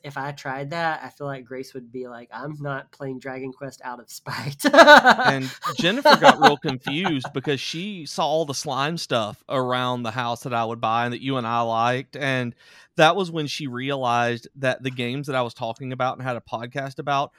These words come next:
Speaker 2: were not Dragon Age. Uh, she had Dragon Quest and Dragon Age confused in her mind. So, uh, she was like, "This doesn't look like the kind of game that you would be that into." And then it was like,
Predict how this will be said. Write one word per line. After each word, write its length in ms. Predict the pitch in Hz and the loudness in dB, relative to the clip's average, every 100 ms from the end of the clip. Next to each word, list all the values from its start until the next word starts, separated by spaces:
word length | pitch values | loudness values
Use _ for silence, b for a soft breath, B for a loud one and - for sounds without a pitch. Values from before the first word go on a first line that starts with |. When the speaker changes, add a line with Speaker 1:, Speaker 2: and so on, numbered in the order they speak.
| b _ | b _
Speaker 2:
were 340 | 127 143 143 | -6 -2 -2
not 460 | 131 127 131 - 123 | -2 -2 -2 -4 -10
Dragon 460 | 127 131 139 127 | -4 -2 -2 -2
Age. 560 | 120 139 117 82 - - b b b | 0 0 -2 -8 -20 -20 b b b
Uh, 220 | 127 131 127 | 2 2 2
she 300 | - 156 156 | -8 -6 -4
had 260 | 151 147 | -2 -4
Dragon 360 | 131 127 123 127 | -2 0 0 -4
Quest 400 | - 127 120 - | -4 -2 -2 -4
and 80 | 117 | -6
Dragon 340 | 117 110 110 | -4 -4 -6
Age 280 | 120 143 143 | -6 -8 -8
confused 500 | 123 113 117 110 104 | -10 -8 -10 -10 -8
in 120 | 117 | -8
her 160 | 107 110 | -6 -6
mind. 560 | 110 107 107 110 107 - B B | -4 -4 -4 -6 -8 -14 B B
So, 580 | - - 151 135 127 123 | -12 2 6 6 4 4
uh, 220 | 120 120 | 4 2
she 180 | 117 139 | 0 -6
was 120 | 123 | -4
like, 260 | 120 117 - | -2 -2 -6
"This 180 | 143 - | -10 -6
doesn't 320 | 214 240 - | -6 -8 -8
look 160 | 139 - | -10 -8
like 160 | 170 | -10
the 80 | - | -10
kind 200 | 160 120 | -8 -10
of 60 | 110 | -10
game 300 | 110 117 139 | -10 -8 -8
that 140 | 120 117 | -8 -8
you 80 | |
would 100 | 120 | -8
be 140 | 113 113 | -8 -8
that 280 | 110 117 120 | -4 -2 -2
into." 540 | 123 165 120 107 104 | -6 -6 -6 -6 -8
And 160 | 110 117 | -8 -8
then 60 | 113 | -8
it 40 | |
was 120 | 110 | -6
like, 200 | 117 110 | -6 -6